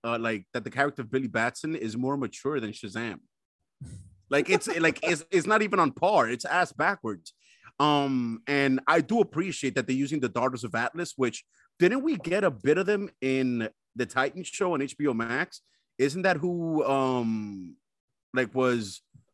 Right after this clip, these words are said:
dealing with, uh, what's his girl's name with the dark powers? Um, Raven. Wasn't she, like, with the Daughters of Atlas, kind of, in a way, when she was on Themyscira training her powers? I feel like, like, they're, like, in the same circles, you know?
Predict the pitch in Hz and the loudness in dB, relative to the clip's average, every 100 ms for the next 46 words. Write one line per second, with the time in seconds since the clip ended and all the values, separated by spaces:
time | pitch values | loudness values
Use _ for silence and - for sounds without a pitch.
0 | _ _ _ _ _ 143 143 151 151 143 | _ _ _ _ _ 2 4 4 2 4
1 | 135 127 - 127 113 131 147 135 160 139 | 4 4 2 0 0 -2 -4 -2 -2 0
2 | 160 151 123 110 120 - 123 143 147 120 | -2 -2 -2 -2 -2 0 2 2 0 -2
3 | 117 110 101 95 87 _ _ _ _ 117 | -2 -4 -6 -10 -14 _ _ _ _ 4
4 | 139 151 175 - _ _ _ _ 151 170 | 4 4 0 -6 _ _ _ _ -2 0
5 | 202 - 196 175 156 - 147 113 123 135 | -4 -2 0 2 0 0 -2 0 2 2
6 | 139 131 107 117 127 135 151 139 - 135 | 2 -2 -2 -2 -2 -4 -6 -6 -8 -4
7 | 147 151 156 143 151 151 156 160 170 - | -2 -2 -2 -2 -4 -2 -2 -2 -2 -6
8 | _ _ 123 143 131 139 127 135 127 - | _ _ -4 -2 0 -2 0 0 -2 -2
9 | 127 135 139 127 - 123 131 117 107 113 | 0 2 2 0 -2 -4 -2 -4 -4 -2
10 | 117 139 151 - _ 147 143 - 214 208 | 0 0 -2 -8 _ 0 2 4 4 4
11 | - 165 135 - 160 165 - - _ _ | 2 0 0 0 2 0 -2 -14 _ _
12 | - 147 135 - 156 143 127 - 160 147 | -2 -2 -2 -4 -2 -2 -2 -4 -4 -2
13 | 113 82 - 123 123 143 | -6 -10 -10 -4 -2 -2